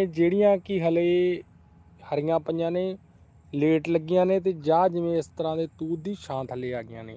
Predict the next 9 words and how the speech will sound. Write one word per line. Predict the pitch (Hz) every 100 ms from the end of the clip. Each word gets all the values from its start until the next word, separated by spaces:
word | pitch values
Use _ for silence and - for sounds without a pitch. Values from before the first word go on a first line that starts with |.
| -
ਉਹ | 151 139
ਹਰੀਆਂ | 120 117 113
ਨੇ। | 110 - - - - -
ਬਾਕੀ | 160 180 214
ਜਿਹੜੀ | 202 220 220
ਫਸਲਾਂ | 190 170 185 185
ਨੇ | 196 -
ਪੱਕ | 175 180
ਕੇ | 160